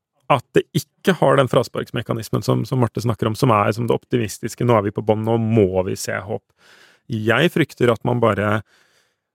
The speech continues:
skjører det til et visst punkt, og så etablerer man en, en status quo hvor, hvor Israel har en kontroll de føler er akseptabelt. Og,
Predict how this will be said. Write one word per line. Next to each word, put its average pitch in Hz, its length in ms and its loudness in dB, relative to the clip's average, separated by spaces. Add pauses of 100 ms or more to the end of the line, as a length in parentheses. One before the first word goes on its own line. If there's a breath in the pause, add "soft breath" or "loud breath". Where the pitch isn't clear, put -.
(600)
skjører 104 720 2
det 113 140 2
til 117 100 0
et 104 80 -16
visst - 320 -6
punkt, 185 320 0
og - 80 -6
så 131 140 -2
etablerer 101 640 -2
man 113 240 -4
en, 120 220 -4 (100)
en 120 160 -4
status 104 560 -4
quo 113 220 -4 (100)
hvor, 107 220 -2 (100)
hvor 120 240 0
Israel 107 460 -2
har 101 400 2 (440)
en 120 160 -4
kontroll 120 680 2 (440)
de 113 240 2
føler 101 360 0
er 104 100 2
akseptabelt. 110 640 -12 (1000)
Og, 160 140 4